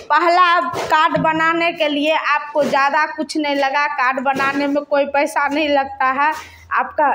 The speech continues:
आधार कार्ड, पैन कार्ड, दो फोटो लगेगा। जब ये आप कार्ड बना लीजिएगा,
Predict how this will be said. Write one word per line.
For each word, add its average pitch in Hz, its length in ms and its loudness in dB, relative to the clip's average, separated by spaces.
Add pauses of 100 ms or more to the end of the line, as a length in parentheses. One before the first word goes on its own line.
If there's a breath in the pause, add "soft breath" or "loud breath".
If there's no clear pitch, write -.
(580)
आधार 285 440 2
कार्ड, 285 380 0
पैन 285 320 2
कार्ड, 285 340 0 (380)
दो 269 500 2 (260)
फोटो 330 320 2
लगेगा। 226 500 0 (380)
जब 330 240 2
ये 480 180 4 (160)
आप 370 240 0
कार्ड 349 380 0
बना 320 280 0
लीजिएगा, 294 640 0